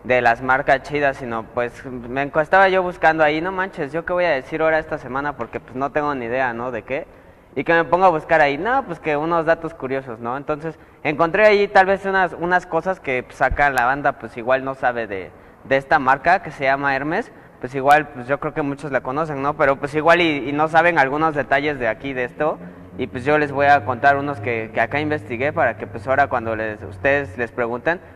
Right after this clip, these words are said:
pues, ustedes ya sepan acá, pues, que, que es así como que lo chido de, de la marca, ¿no? Pues, miren,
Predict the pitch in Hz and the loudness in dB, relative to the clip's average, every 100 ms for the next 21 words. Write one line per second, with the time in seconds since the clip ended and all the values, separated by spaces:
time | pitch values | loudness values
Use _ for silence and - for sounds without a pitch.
0 | - 123 - 143 131 127 131 131 120 127 | -10 -8 0 2 2 2 0 0 0 0
1 | 101 98 113 110 107 - - 117 110 - | 0 -2 0 0 -2 -12 -8 -8 -6 -6
2 | 123 135 120 123 127 110 117 110 101 131 | -6 -6 -8 -6 -4 -6 -6 -6 -6 -6
3 | 120 110 95 - - - 117 117 113 123 | -4 -4 -6 -12 -20 -10 -2 0 2 0
4 | 127 107 101 135 220 - - - - 120 | 0 -2 -2 -6 -8 -16 -20 -18 -10 -4
5 | 143 139 117 | -2 -2 -4